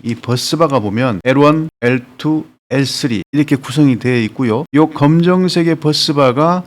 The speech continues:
L one, L two, L three가 나란히 있는 거에 비해서 약간 떨어져 있죠. 자, 왜냐? 이 중성선은 얘네들하고 개념이 다른 L one과 L two 백이십 도 이상,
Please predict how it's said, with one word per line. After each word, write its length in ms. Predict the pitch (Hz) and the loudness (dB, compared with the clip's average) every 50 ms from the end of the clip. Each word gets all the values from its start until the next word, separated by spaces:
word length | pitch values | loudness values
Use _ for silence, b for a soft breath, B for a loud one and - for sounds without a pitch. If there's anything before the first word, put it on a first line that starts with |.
| B B B B _ _ _ - | B B B B _ _ _ -2
L 140 | 131 139 | 2 4
one, 260 | 151 156 156 156 139 123 | 4 6 4 4 4 2
L 220 | 131 139 135 135 | 2 2 0 -2
two, 200 | - 143 143 - - | -4 -6 -6 -4 -2
L 240 | 117 143 151 151 139 | 0 0 0 0 0
three가 640 | - - - 156 139 139 135 131 123 135 147 - - - | -2 -4 -2 -2 -2 0 -2 -2 -2 -2 -2 -4 -4 -6
나란히 580 | - 107 107 107 131 156 175 180 175 165 156 | -8 -6 -4 -2 -2 0 0 2 2 0 0
있는 480 | - - 143 139 143 143 143 139 139 135 | 0 0 0 0 2 0 0 0 0 0
거에 220 | 135 131 127 127 | 0 0 0 -2
비해서 360 | 123 - 127 120 117 - 139 123 - - | -4 -4 -4 -4 -4 -4 -6 -8 -6 -8
약간 360 | 123 127 - - 170 165 156 | -10 -10 -2 0 2 2 2
떨어져 400 | - 202 214 226 226 208 175 131 | 4 6 6 8 8 8 8 6
있죠. 380 | 113 - - - 110 90 - - - - _ _ _ _ _ _ | 4 2 -2 -4 -4 -4 -4 -8 -20 -20 _ _ _ _ _ _
자, 140 | - - 92 | -8 -6 -6
왜냐? 480 | 90 92 101 101 104 120 127 117 87 B B B B B | -4 -2 -2 0 2 4 2 2 2 B B B B B
이 120 | 117 110 107 | -8 -8 -8
중성선은 840 | - - 113 110 104 131 143 151 143 147 - 120 120 123 160 185 - _ - 101 | -8 -8 -6 -6 -2 0 0 0 2 2 0 2 2 0 -2 -2 -6 _ -8 -6
얘네들하고 540 | 104 107 110 104 107 107 104 101 98 95 | -2 -2 0 0 0 0 -2 -2 -2 -6
개념이 380 | - - 113 113 123 131 131 117 | -6 -4 0 2 2 2 2 0
다른 640 | - 92 95 113 135 131 107 98 110 113 101 80 - - | -2 -4 -4 0 0 0 0 0 -2 -2 -4 -6 -6 -4
L 160 | 110 117 120 | -4 0 0
one과 500 | 127 127 127 127 123 123 139 143 135 101 | 2 2 2 2 0 2 2 2 2 2
L 240 | 104 117 110 - - | 0 -2 -4 -6 -8
two 160 | - 107 - | -12 -12 -8
백이십 460 | - 107 104 98 107 - - _ - | -6 -6 -4 -4 -6 -8 -8 _ -6
도 220 | 107 92 92 92 95 | -6 -4 -4 -4 -6
이상, 400 | 98 - 98 90 92 110 127 147 | -8 -6 -6 -6 -6 -6 -6 -8